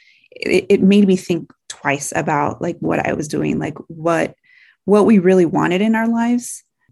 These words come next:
It was probably, I don't know, I had already been working out and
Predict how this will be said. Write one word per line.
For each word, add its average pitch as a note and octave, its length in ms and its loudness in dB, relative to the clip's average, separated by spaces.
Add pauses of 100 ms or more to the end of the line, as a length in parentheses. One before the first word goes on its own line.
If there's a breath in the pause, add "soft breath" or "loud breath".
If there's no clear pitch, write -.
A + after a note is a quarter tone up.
It G3 80 -2
was F#3 180 -2
probably, G#3 1040 0 (560 loud breath)
I G3 120 -4
don't F3+ 120 -2
know, D#3+ 140 -2
I F3+ 60 -2
had G#3+ 180 -2
already B3+ 360 2
been F#3 300 -2
working E3 320 -6
out E3+ 180 -6
and E3 240 -6